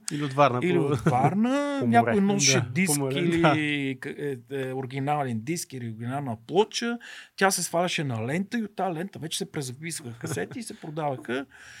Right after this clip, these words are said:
Speaker 2: И, е, това беше един от, е, бизнесите, още преди комунизма, да продаваш музика на черно.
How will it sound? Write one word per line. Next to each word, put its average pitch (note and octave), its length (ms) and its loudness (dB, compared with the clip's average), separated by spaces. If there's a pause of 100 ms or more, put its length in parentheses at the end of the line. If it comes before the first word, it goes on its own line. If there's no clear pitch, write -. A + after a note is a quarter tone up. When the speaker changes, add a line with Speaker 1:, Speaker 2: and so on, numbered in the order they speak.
(260)
Speaker 2:
И, A3 80 0
е, A#3+ 360 -2 (540)
това - 200 -6
беше G3+ 280 -4
един G3 240 -6
от, G3+ 260 -8
е, E3+ 340 -6
бизнесите, D#3+ 840 -4
още D3 220 -10
преди B2+ 240 -8
комунизма, A#2 640 -6
да D#3 60 -10
продаваш A#2 680 -10
музика B2 440 -10
на A#2 80 -8
черно. A2+ 480 -8